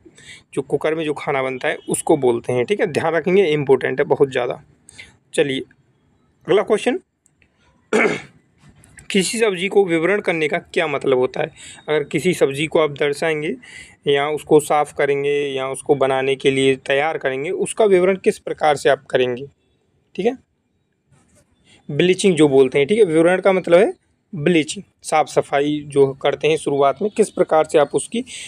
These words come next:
जो है, जैसे बाज़ार से लाए, तो उसको किस प्रकार से आप धोएंगे या सुखाएं, बनाने के लिए तैयार करेंगे। तो इसका राइट आंसर क्या हो जाएगा? बिल्कुल, देखिए, सी ऑप्शन इसका राइट आंसर हो जाएगा। ध्यान रखेंगे, ठंडे जल में, शीत जल मतलब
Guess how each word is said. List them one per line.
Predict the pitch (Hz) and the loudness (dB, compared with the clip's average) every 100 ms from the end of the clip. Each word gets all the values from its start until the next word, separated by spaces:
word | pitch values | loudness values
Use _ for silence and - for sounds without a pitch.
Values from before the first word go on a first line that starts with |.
| - | -14
जो | 147 151 | 2 4
है, | 151 | 4
जैसे | 139 143 143 | 4 2 4
बाज़ार | 143 139 143 | 4 6 2
से | 139 147 | 0 -2
लाए, | 143 302 - - _ | 0 -4 -10 -20 _
तो | 160 | -2
उसको | 160 214 | 0 0
किस | 190 202 | 2 0
प्रकार | - 180 165 | 0 0 0
से | 156 165 | -2 -4
आप | 147 | 0
धोएंगे | 143 147 143 | 2 2 2
या | 147 | 0
सुखाएं, | 147 147 - 139 - _ - _ - | 0 -2 -2 -8 -8 _ -20 _ -8
बनाने | 143 143 143 | -6 -4 -4
के | 139 | -2
लिए | 139 143 | -2 -2
तैयार | 147 131 127 | -2 -4 -4
करेंगे। | - - 123 120 - - - | -10 -4 -2 -2 -6 -18 -10
तो | - | -8
इसका | - - | -6 -4
राइट | 160 156 156 | -2 -2 -2
आंसर | 170 - | -4 -4
क्या | 190 180 | -2 -2
हो | 175 | -2
जाएगा? | 170 180 294 - _ _ _ _ _ _ _ _ _ _ _ _ _ _ _ | -2 -4 -4 -10 _ _ _ _ _ _ _ _ _ _ _ _ _ _ _
बिल्कुल, | 151 143 143 | -4 -2 -4
देखिए, | 139 135 | -2 -2
सी | 135 - 190 | -2 0 2
ऑप्शन | 190 208 190 | 2 2 -2
इसका | - | 0
राइट | 165 139 135 | 0 0 0
आंसर | 135 123 | -4 -2
हो | 135 135 | 2 4
जाएगा। | 135 135 | 4 2
ध्यान | 135 156 160 | 0 -2 -2
रखेंगे, | 165 190 277 - - - - - - - - - - - - | 2 2 2 -4 -20 -20 -20 -20 -20 -20 -20 -20 -20 -16 -2
ठंडे | 185 190 170 | 2 2 2
जल | 135 | -2
में, | 135 | -4
शीत | - 190 185 | -4 -4 0
जल | 170 175 185 254 | 2 2 0 0
मतलब | 170 190 240 | -2 2 0